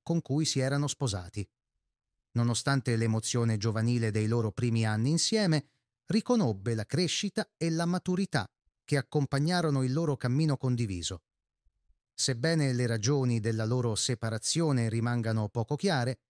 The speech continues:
i sentimenti sinceri di Kidman per Cruise mettono in luce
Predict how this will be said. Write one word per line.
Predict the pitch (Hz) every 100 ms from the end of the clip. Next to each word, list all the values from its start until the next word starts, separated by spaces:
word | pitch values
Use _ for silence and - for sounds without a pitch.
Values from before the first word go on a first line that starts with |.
| _ _ _
i | 202 202 190
sentimenti | - 208 214 220 233 -
sinceri | 139 143 139 - 196 135
di | 113
Kidman | - 202 123 117 104
per | - 110
Cruise | - 233 202 196 _ _ _ 190
mettono | 226 214 - 131 139
in | 151
luce | 175 240 - 214 196